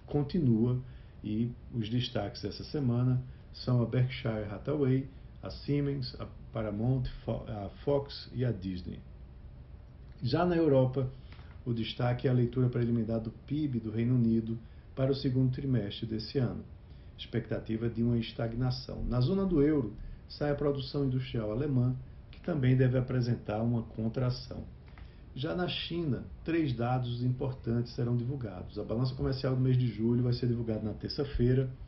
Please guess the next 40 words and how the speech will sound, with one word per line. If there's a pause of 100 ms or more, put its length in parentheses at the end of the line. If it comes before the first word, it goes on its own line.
(260)
com
expectativa
de
queda
de
quatorze
por
cento
nas
exportações,
o
terceiro
mês
seguido
de
contração. (760)
Para
as
importações, (440)
espera-se
um
recuo
de
cinco
vírgula
dois
por
cento. (1500)
E
a
inflação
ao
consumidor
chinês
vai
ser
divulgada
no
mesmo
dia,